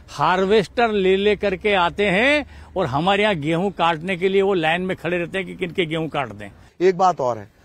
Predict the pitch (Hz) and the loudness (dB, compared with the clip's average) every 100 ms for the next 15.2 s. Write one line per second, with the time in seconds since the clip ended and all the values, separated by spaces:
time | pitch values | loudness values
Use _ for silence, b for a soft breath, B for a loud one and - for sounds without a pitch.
0 | b 139 175 - 165 170 - - 190 190 | b -2 -2 -2 -4 -4 -6 4 6 8
1 | 220 214 180 165 151 139 147 160 151 160 | 6 6 4 4 2 0 0 2 4 2
2 | 160 143 156 135 131 131 117 120 113 107 | 0 -2 0 0 -2 -2 -2 -4 -4 -4
3 | 104 131 - b b b b b 139 170 | -4 -8 -14 b b b b b 0 0
4 | - 175 156 151 156 147 147 135 147 147 | 2 4 4 2 0 -2 -4 -8 -6 -6
5 | 135 147 135 135 139 139 135 127 120 120 | -2 -2 -2 -2 -4 0 2 2 -2 -4
6 | 113 - 135 123 120 120 117 120 117 117 | -4 -6 -10 -8 -8 -8 -6 -6 -6 -6
7 | 117 120 120 123 120 110 117 117 b b | -8 -10 -8 -6 -6 -4 -4 -4 b b
8 | b 135 135 131 127 131 117 123 117 107 | b -4 -2 -2 -4 -4 -4 -4 -8 -10
9 | - b b b b b 196 214 190 180 | -14 b b b b b 0 2 2 2
10 | 220 180 - 214 175 147 190 180 160 143 | 2 2 -2 -2 -2 -2 -2 -2 -6 -6
11 | 160 185 180 170 156 156 - 147 165 143 | -4 0 2 2 2 0 -4 -8 -6 -6
12 | 147 135 131 160 208 _ _ b b b | -4 -4 -6 -8 -10 _ _ b b b
13 | 185 165 170 156 151 156 170 156 147 147 | 0 2 0 -2 -2 -2 -2 -2 -4 -4
14 | 160 156 123 127 117 117 104 101 98 92 | -2 -2 -2 -6 -8 -10 -10 -12 -14 -16
15 | 90 - | -18 -20